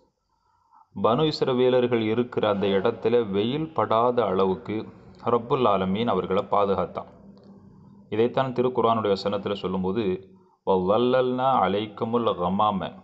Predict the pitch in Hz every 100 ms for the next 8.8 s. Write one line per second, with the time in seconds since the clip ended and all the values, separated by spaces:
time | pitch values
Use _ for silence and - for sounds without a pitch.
0 | - - _ _ - 101 104 160 107 190
1 | - 92 98 123 - - _ - 95 107
2 | 131 123 104 92 120 113 98 113 113 113
3 | 104 95 95 95 95 92 90 82 95 95
4 | - 113 - 95 92 85 95 147 - -
5 | _ _ _ _ _ - 107 117 127 117
6 | 101 98 98 98 87 87 98 120 - -
7 | _ _ - - 110 123 135 - 110 98
8 | 110 110 107 95 - 87 82 113